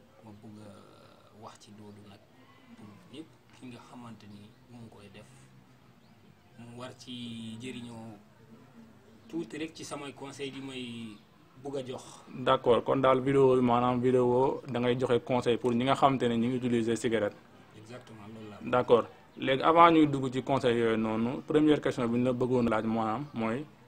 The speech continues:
Speaker 2: yow lan moo la dugal ci tux cigarette?
Speaker 1: <coughs> Bon, c'est simple. Lan moo ma dugal ci tux cigarette,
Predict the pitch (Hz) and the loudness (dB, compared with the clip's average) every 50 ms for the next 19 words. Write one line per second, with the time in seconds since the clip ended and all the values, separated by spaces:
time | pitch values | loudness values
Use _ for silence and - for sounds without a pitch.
0 | - - - 113 113 113 110 117 131 143 147 143 135 135 123 120 117 113 117 104 | -20 -20 -10 -4 -4 -2 0 2 2 4 4 4 4 2 2 0 0 0 -2 -4
1 | - 117 - - 117 - 120 101 104 101 98 - - - - - - - - - | -4 -6 -6 -6 -6 -6 -4 -2 -2 -2 -4 -4 -10 -18 -20 -20 -20 -18 -14 -14
2 | - - - - - - - - - - 262 262 285 247 208 180 156 - - - | -14 -14 -14 -18 -18 -20 -20 -20 -4 2 4 6 6 6 4 2 -2 -6 -12 -16
3 | - - 175 170 156 - - - 143 - - - - - - - - - 160 - | -6 -2 0 0 0 -2 -4 -6 -6 -6 -6 -10 -14 -14 -16 -18 -16 -14 -12 -8
4 | - 165 143 - - - - - - - - - - - - - - - - - | -6 -6 -8 -8 -12 -18 -20 -20 -20 -20 -20 -20 -20 -20 -20 -20 -20 -20 -20 -20
5 | - - 127 135 160 165 170 170 160 147 135 139 143 147 143 131 - 143 127 - | -16 -12 -8 -6 -6 -4 -4 -4 -6 -6 -8 -8 -8 -8 -8 -8 -10 -16 -20 -20
6 | 139 - - - 143 127 120 117 123 131 | -20 -18 -16 -12 -12 -10 -10 -10 -12 -14